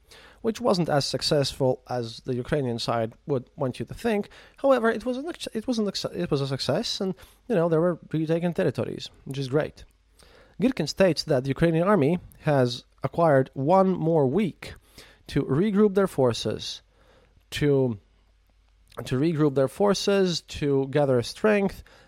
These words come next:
and to get more equipment and ammunition from, from the West, which should then be turned against the Russian Federation. And Igor Girkin is extremely sad about this. We, however, think that, um, well, basically, <laughs> that's, uh,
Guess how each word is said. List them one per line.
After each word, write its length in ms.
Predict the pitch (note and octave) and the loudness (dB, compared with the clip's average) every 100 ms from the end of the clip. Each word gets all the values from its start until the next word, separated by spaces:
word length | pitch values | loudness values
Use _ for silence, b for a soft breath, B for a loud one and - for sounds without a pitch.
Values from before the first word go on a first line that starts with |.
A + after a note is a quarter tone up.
| b | b
and 240 | D#3 D3 C#3 | -2 0 0
to 140 | C#3+ | -4
get 260 | C#3 D#3 D3+ | 0 0 2
more 380 | D3+ C#3+ B2+ - - | 2 4 2 -2 -6
equipment 520 | C#3 F3 - D#3+ D3 | 2 2 2 -2 -2
and 100 | D3 | 0
ammunition 540 | C#3+ C#3+ C#3 C3+ C3 B2 | 2 2 2 0 -4 -4
from, 280 | C3+ B2 | -4 -4
from 180 | A2+ C3 | -4 -2
the 80 | B2+ | 0
West, 400 | D#3 E3 - - B B B | 2 0 -2 -10 B B B
which 140 | C3+ - | -6 -2
should 200 | C#3 C3 | -4 0
then 160 | C3 | 0
be 140 | B2+ A#2+ | 0 0
turned 260 | C#3 C3 | 0 0
against 280 | B2 B2+ - | 0 -4 -2
the 60 | C3 | -2
Russian 360 | C3 - A#2 | -2 -2 -6
Federation. 600 | A#2 C3+ F3 - E3 E3 - B3 | -4 -4 -4 -4 -4 -4 -8 -6
And 160 | A#3+ | -2
Igor 160 | F#3+ D#3 | 4 6
Girkin 380 | A3 - G#3+ A3+ | 4 0 -2 -2
is 120 | F#3+ | -4
extremely 360 | - B2+ D#3 | -6 -6 -4
sad 300 | G3 D#4+ C3+ A2+ | 0 0 0 -2
about 260 | G2 - | -4 -6
this. 240 | - - - - - - B B B B B | -10 -10 -12 -20 -20 -20 B B B B B
We, 140 | F#4+ | 4
however, 420 | F#4+ D3+ B2+ C3+ A3+ | 6 6 6 4 0
think 380 | - G#3 G3+ | -2 -2 -2
that, 300 | F#3 E3+ - | -4 -4 0
um, 300 | F#3 E3 C#3+ - F#3 | 0 0 -4 -10 -2
well, 340 | D3+ C#3+ D#3 B B B - | 0 0 -2 B B B -4
basically, 640 | C#3 - - C#3 B2 - _ | -4 -2 -2 -2 -2 -8 _
<laughs> 600 | - - - - _ _ | -10 -10 -20 -20 _ _
that's, 240 | D3 C#3+ | -2 -2
uh, 120 | - | 0